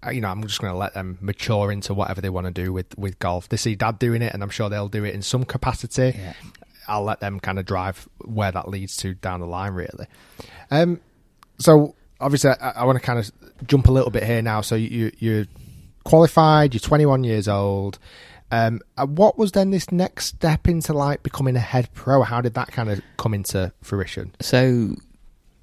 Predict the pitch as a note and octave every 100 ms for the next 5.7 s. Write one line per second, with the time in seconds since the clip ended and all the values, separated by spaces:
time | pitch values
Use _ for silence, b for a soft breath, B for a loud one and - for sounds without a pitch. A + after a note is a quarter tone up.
0 | A#2+ - - C#3+ C#3+ G#2+ F2+ F2+ A2+ -
1 | _ _ - F#2 F#2 F#2+ F#2 F#2 - -
2 | F#2+ F2 F#2 - F#2+ F#2 F2 F#2+ F2+ F2+
3 | F2+ - F2+ F2+ F2 - F2+ F2+ F2 E2+
4 | E2 E2+ - F2 E2+ - F2 D2+ D2+ F#2+
5 | - - F2 E2+ E2 E2+ D#2+